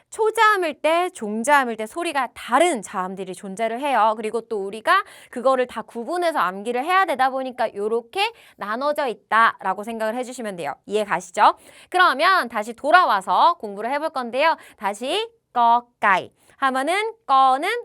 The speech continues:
우리 대표 단어라 그랬죠? 아, 대표 소리라 그랬죠? 그래서 쌍기역 소리, 그 다음 까이는 닭. 그리고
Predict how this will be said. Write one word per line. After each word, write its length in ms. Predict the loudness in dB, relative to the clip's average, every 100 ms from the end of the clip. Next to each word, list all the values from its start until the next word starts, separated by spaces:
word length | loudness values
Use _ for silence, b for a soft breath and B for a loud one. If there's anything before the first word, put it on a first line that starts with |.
| -12
우리 280 | -12 -12 _
대표 220 | -8 -6
단어라 380 | -4 -4 -6 -4
그랬죠? 500 | -6 _ 2 2 2
아, 220 | 0 0
대표 320 | -2 -2 0
소리라 340 | 0 -2 0 0
그랬죠? 480 | -2 -4 2 2 0 B B
그래서 300 | -6 -4 -6
쌍기역 500 | -4 -6 -2 -4 -4
소리, 520 | -6 -8 -6 -6 -8
그 80 | -4
다음 460 | 0 2 4 2 0 0
까이는 400 | 0 0 -6 -2
닭. 280 | 0 0 _ b b
그리고 380 | -12 0 2 0